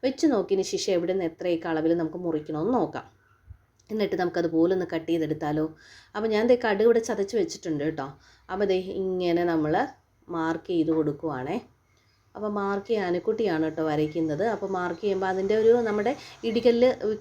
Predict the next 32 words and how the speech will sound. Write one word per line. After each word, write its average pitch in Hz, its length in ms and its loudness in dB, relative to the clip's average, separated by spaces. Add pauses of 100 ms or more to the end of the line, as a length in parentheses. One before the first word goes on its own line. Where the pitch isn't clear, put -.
(120)
കയറുന്നൊരു 220 580 2
പരുവത്തിലുള്ള 196 580 0
വലിപ്പം 180 380 0
വേണം 170 220 0
കേട്ടോ. 170 160 0
ഇച്ചിരി 254 200 0
വലിപ്പം 247 280 0
കൂടിയാലും 226 380 4
പ്രശ്നമൊന്നുമില്ല, 196 600 -2
നമുക്കൊന്ന് 180 400 -4
കട്ട് 175 240 -8
ചെയ്തെടുക്കാം. 185 400 0 (300)
ഒരു 320 140 6
കത്തി 294 260 0
ചൂടാക്കിയിട്ട് 226 560 0
നമുക്കിങ്ങനെ 202 480 0
ഒന്ന് 196 280 0
just 190 360 -6
ചെയ്ത് 180 260 0
കൊടുത്താൽ 175 320 -2
പെട്ടെന്ന് 170 540 -2
അങ്ങ്, 202 180 0 (440)
ആ, 180 80 -6 (140)
മുറിച്ചെടുക്കാൻ 175 680 -2
പറ്റും 156 260 -2
കേട്ടോ. 165 180 -2
അപ്പോൾ 175 160 -4
നമുക്കിത് 170 380 -2
കംപ്ലീറ്റ് 185 640 0
ആയിട്ട് 165 160 0
ഇത് 170 120 -2
മുറിച്ചെടുക്കാം. 160 760 -4